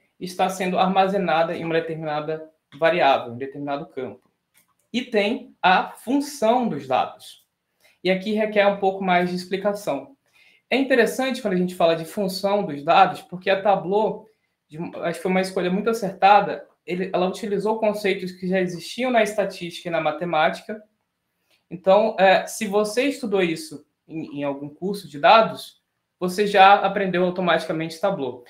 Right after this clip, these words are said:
E se você aprendeu Tableau, automaticamente você tá aprendendo um conceito importante da área de dados. Então, não é aquele conhecimento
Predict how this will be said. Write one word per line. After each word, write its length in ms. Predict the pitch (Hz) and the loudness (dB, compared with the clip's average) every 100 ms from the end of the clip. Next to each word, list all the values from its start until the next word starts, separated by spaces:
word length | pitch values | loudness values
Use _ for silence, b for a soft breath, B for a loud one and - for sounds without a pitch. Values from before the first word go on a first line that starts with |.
| b | b
E 80 | - | -10
se 120 | 196 | -8
você 280 | 202 202 202 | -2 -2 2
aprendeu 400 | 208 202 190 190 | 0 0 -2 0
Tableau, 400 | 220 196 196 220 | 2 2 2 2
automaticamente 720 | 196 202 196 185 180 170 170 - | 0 0 2 0 0 -4 -6 -10
você 100 | 175 | 0
tá 160 | 170 | 2
aprendendo 380 | 170 170 156 160 | 2 0 -8 -8
um 60 | 156 | -10
conceito 380 | 156 - 139 | -12 -10 -12
importante 460 | 156 165 151 151 147 | -8 -10 -8 -12 -4
da 100 | 147 | -2
área 120 | 151 | -2
de 80 | 160 | 0
dados. 280 | 151 127 131 | 0 0 -4
Então, 140 | - | -6
não 120 | 170 | 0
é 60 | 175 | 2
aquele 260 | 190 196 190 | 0 -4 -6
conhecimento 720 | 196 185 185 175 165 175 | -4 -4 -4 -4 -4 -6